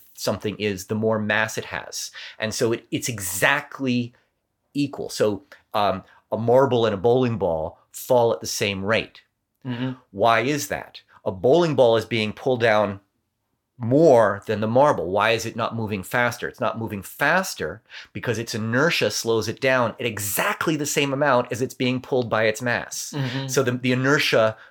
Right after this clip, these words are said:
Speaker 1: made by the mass is exactly proportional to the gravity made by the mass.
Speaker 2: Mm-hmm.
Speaker 1: And so there's these beautiful sort of symmetries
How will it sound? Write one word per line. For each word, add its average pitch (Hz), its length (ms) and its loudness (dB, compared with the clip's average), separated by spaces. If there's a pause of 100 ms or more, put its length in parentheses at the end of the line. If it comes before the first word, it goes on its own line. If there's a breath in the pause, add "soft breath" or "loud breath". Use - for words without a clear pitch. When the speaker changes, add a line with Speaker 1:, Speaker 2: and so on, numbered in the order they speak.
Speaker 1:
made 120 340 0
by 110 160 2
the 98 80 -4
mass 92 560 -2 (400 loud breath)
is 123 260 -4
exactly 135 640 0
proportional 127 640 0
to 127 160 -6
the 131 80 -2
gravity 127 680 0
made 85 280 -6
by 82 120 0
the 76 120 -6
mass. - 460 -12
Speaker 2:
Mm-hmm. 120 340 -6
Speaker 1:
And 135 120 0
so 160 80 4
there's 143 180 2
these 147 180 -2
beautiful 143 580 0
sort 123 260 2
of 113 120 -2
symmetries 107 960 -4